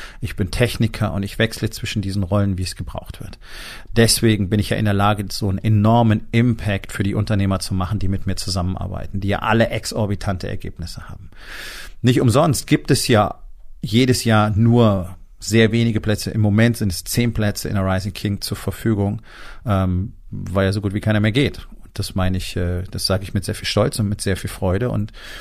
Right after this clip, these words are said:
das ist natürlich die tollste Bestätigung für mich. Das ist ja nicht bloß, weil die Leute hier in so einer Art Fußballverein sind, sondern weil sie wirklich Ergebnisse haben. Ja, hier werden, hier werden zerbrochene Ehen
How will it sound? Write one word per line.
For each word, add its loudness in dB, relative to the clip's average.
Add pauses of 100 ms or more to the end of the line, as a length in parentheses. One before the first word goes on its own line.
(100)
das -2
ist 2
natürlich 0
die -2
tollste -2
Bestätigung -2
für -4
mich. -2 (540)
Das -4
ist -2
ja 4
nicht 2
bloß, -2
weil 2
die 4
Leute 4
hier 2
in -2
so -4
einer 2
Art -2
Fußballverein 0
sind, 0
sondern 0
weil 2
sie -2
wirklich -6
Ergebnisse -2
haben. -6
Ja, -4
hier 0
werden, 0
hier -2
werden -2
zerbrochene 0
Ehen 0